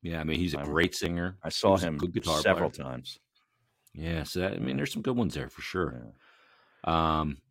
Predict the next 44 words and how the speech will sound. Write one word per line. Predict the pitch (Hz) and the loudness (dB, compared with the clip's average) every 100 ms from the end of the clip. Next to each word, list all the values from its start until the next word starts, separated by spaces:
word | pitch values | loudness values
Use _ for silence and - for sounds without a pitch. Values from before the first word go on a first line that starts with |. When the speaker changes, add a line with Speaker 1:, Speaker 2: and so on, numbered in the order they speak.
| _ _ - - - | _ _ -20 -6 2
Speaker 1:
all | 131 | 4
right, | 95 | 4
let's | 117 | 4
tell | 196 | 4
the | 175 | 6
people | 180 156 | 8 8
about | 143 131 98 | 8 8 10
Wealth | 120 123 | 8 8
Advisors. | 98 104 131 71 - - _ _ 107 | 8 8 8 2 -6 -10 _ _ 10
Speaker 2:
Yeah, | 123 | 12
Wealth | 110 151 156 | 12 12 10
Advisory | 123 135 135 110 98 | 12 12 12 10 0
Services, | - 127 120 - 80 | 4 6 6 0 -6
Jason. | - 98 92 90 | 0 2 2 0
If | 90 | -6
you | 98 | -2
don't | 120 110 | -2 0
know | 113 117 | 2 4
'em, | 92 | 2
you | 82 | -2
should. | - - 104 80 67 | -4 0 2 2 2
Paul, | 110 117 107 | 4 6 6
Dave, | 104 107 104 | 2 2 2
and | 92 | 0
their | 104 | 0
team | 95 - 113 104 | -2 -2 0 0
have | 85 | 0
over | 87 80 | -2 -4
one | 76 92 113 | -4 -4 -2
hundred | 101 113 90 | -2 -4 -4
years | 87 98 73 67 | -4 -4 -4 -8
of | 78 | -10
first-class | - 80 - - 73 71 | -6 -6 -6 -4 -2 -4
service | - 82 80 73 - | -4 -4 -4 -6 -6
working | 78 73 | -6 -6
with | 73 | -2
all | 82 131 | 2 2
different | 131 123 - 82 | 2 -2 -2 -4
levels | 87 95 73 67 71 | 0 2 0 -8 -10
of | 73 | -10
investors | 71 85 85 - 82 - _ | -6 -4 -4 -4 -10 -10 _
across | 147 139 | -8 -6
the | 220 | -8
country. | 156 143 - | -6 -6 -6